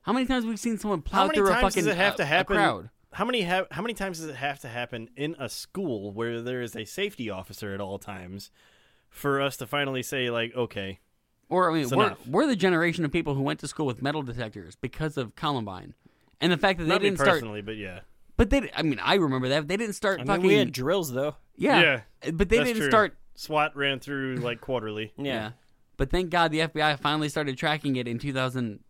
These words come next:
Speaker 1: thirteen.
Speaker 3: Whenever Facebook told them
Speaker 1: Yeah,
Speaker 3: to.
Speaker 1: a decade and a half
Speaker 2: <laughs> Yeah.
Speaker 1: later.
Speaker 2: Yeah.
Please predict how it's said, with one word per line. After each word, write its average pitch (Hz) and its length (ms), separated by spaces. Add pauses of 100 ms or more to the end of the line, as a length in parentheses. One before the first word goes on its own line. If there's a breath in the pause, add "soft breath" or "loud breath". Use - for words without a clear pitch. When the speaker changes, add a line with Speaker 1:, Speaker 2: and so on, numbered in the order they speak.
(520)
Speaker 1:
thirteen. 170 440 (120)
Speaker 3:
Whenever 139 640
Facebook 123 460
told 113 220
them 170 60
Speaker 1:
Yeah, 156 160
Speaker 3:
to. 131 200
Speaker 1:
a 151 60
decade 165 420
and 160 100
a 151 40
half 156 180
Speaker 2:
<laughs> - 20
Yeah. - 40
Speaker 1:
later. 165 360 (600 soft breath)
Speaker 2:
Yeah. 110 220